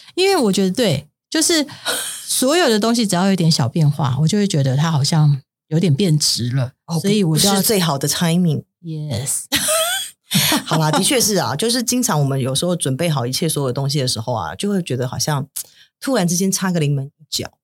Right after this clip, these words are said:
Speaker 2: 那个临门一脚就是时机嘛。
Speaker 1: 对。
Speaker 2: 对啊，其实也是因为，这，就是因为这样，所以才会说，哦，机会是给准备好的人。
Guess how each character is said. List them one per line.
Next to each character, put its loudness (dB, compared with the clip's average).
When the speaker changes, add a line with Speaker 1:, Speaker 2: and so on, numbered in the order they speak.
Speaker 2:
那 -6
个 0
临 6
门 4
一 4
脚 0
就 -2
是 0
时 0
机 0
嘛。 0
Speaker 1:
对。 0
Speaker 2:
对 -2
啊， 0
其 0
实 2
也 2
是 2
因 0
为， -2
这， 0
就 0
是 2
因 0
为 0
这 0
样， 2
所 0
以 0
才 2
会 0
说， -2
哦， 0
机 0
会 -2
是 -2
给 -2
准 -4
备 -4
好 -2
的 -10
人。 -12